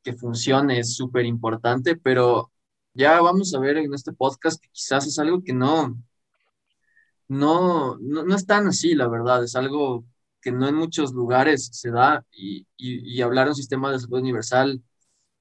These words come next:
mm, no, no sería algo que, que la gente en algunos países, por ejemplo, en Estados Unidos, eh, lo tienen mucho en, en, en mente o viven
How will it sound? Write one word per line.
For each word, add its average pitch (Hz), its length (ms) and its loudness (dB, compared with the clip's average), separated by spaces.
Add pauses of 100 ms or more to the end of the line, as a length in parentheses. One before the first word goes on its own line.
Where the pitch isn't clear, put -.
(1300)
mm, 135 460 -4
no, 147 300 2 (400)
no 143 200 -4
sería 139 680 4 (800)
algo 139 400 2
que, 127 160 -16
que 127 120 -4
la 120 140 2
gente 131 600 2
en 123 180 -4
algunos 135 400 0
países, 143 360 0
por 117 120 -6
ejemplo, 123 240 -4
en 117 40 -6
Estados 123 280 -2
Unidos, 131 560 0 (440)
eh, 117 320 0 (1080)
lo 131 180 -2
tienen 135 300 2
mucho 135 300 -2
en, 120 360 -4
en, 110 160 -6
en 117 180 -4
mente 120 300 -2
o 110 100 4
viven 123 480 0